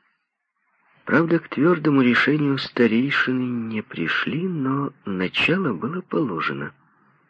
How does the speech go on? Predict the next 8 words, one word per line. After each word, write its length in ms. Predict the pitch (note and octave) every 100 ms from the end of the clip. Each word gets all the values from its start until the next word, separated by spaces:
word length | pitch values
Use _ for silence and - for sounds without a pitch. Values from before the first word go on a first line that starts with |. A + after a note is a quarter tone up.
| _ _ - - - - - -
Они 260 | G2 A#2
должны 420 | C#3 C#3+ C#3+ D3 D#3
воздержаться 1000 | D3 C3+ C3+ B2+ A2 C3+ A#2 - - D#2+
от 120 | -
признания 640 | D#2 D#2+ E2+ D#2 D2+ D2
вины 340 | C#2+ D2+ D2 C#2+
за 140 | C#2
собой. 460 | - D2 D2 D2